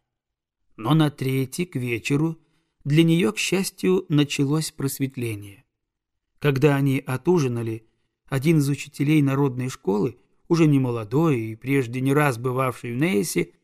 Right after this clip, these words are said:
стал рассказывать новичкам, как возникли курсы кустарных промыслов. Молодая учительница сидела совсем близко от рассказчика и не могла не слышать его слов. Он говорил о том, что Нейс —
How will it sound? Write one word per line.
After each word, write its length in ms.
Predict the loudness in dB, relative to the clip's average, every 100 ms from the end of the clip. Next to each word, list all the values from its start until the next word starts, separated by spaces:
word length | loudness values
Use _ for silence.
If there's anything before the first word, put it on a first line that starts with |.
| _ _
стал 400 | -12 -4 -2 0
рассказывать 760 | 0 -2 -2 -2 -2 -2 -2 0
новичкам, 760 | -2 -2 -6 -8 -4 -2 -4 _ _ _
как 240 | -4 -2 0
возникли 680 | 0 0 2 0 0 -2
курсы 500 | -2 -2 -4 -2 -4
кустарных 800 | -4 -2 -2 0 0 2 0 0
промыслов. 760 | 2 6 6 6 -4 -10 -14 -16 _ _ _ _ _ _
Молодая 480 | 2 6 6 8 6
учительница 760 | 4 2 -2 0 -2 -2 -4 -6
сидела 400 | -4 2 4 4
совсем 480 | 0 0 2 2
близко 400 | 4 4 2 -4
от 100 | -4
рассказчика 760 | -4 -6 -2 -2 -2 -6 -4 -6 -8 _ _ _
и 80 | 4
не 120 | 6
могла 380 | 6 6 4 4
не 160 | 4 2
слышать 500 | 2 2 2 -2 -2
его 200 | -2 -2
слов. 400 | -4 -6 -6 _ _ _ _ _ _ _ _ _
Он 160 | 0 4
говорил 380 | 6 6 6 4
о 60 |
том, 380 | 4 4 4 2 _ _ _
что 280 | -10 2 4
Нейс — 560 | 4 4 2 0 -4